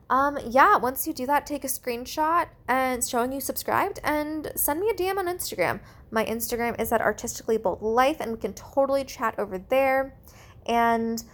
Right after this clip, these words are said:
before we go today, today's episode of the podcast is sponsored by my free Facebook group, Empowering Artists in Business.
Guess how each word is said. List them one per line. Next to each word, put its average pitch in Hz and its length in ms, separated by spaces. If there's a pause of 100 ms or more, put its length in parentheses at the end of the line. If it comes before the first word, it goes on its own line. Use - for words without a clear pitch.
(140)
before 233 260
we 226 140
go 202 180
today, 202 560
today's 220 380
episode 214 500
of 208 300
the 208 140
podcast 247 680
is 214 120
sponsored 202 440
by 202 80
my 190 140
free 285 300
Facebook 226 400
group, 226 200
Empowering 202 600
Artists 196 320
in 208 80
Business. 208 520